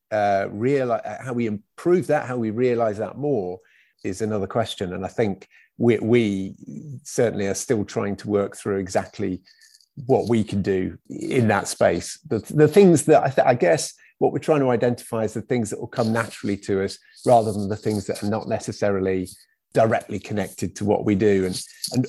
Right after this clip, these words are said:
and by that, I mean, for example, just in the last year, we've agreed to support an athlete that, uh, very sadly was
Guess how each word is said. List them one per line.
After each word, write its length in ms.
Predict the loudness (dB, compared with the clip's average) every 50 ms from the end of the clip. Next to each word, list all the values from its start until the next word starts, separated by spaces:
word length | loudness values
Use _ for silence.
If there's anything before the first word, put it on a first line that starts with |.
| 2
and 180 | 4 6 6 6
by 260 | 8 6 6 6 6
that, 240 | 4 4 4 2 2
I 60 | -2
mean, 280 | 0 0 2 2 0 -2
for 120 | 0 0
example, 600 | 2 4 4 2 2 0 0 2 4 4 2 2 -2 -14 -20 -20 -20 _ _ -6 2
just 220 | 2 2 2 2
in 80 | 0 0
the 60 | 2 2
last 260 | 2 0 -2 -2 0
year, 400 | 4 6 6 8 8 6 6 6
we've 240 | 4 2 0 0 -2
agreed 340 | -4 -4 -2 -4 -4 -4 -6
to 100 | -10 -12
support 480 | -12 -12 -14 _ -2 0 0 0 0
an 60 | -2 -6
athlete 520 | -6 -6 -6 -6 -2 0 0 0 -2 -4 -2
that, 240 | -2 -2 -2 -2 -6 _ _ _ _ _ -4
uh, 160 | -4 -2 -2 -2
very 240 | -2 -2 -2 -2
sadly 440 | -2 0 0 0 0 0 0 -2 -2
was 440 | 0 -2 -2 -2 -2 -4 -8 -10 -12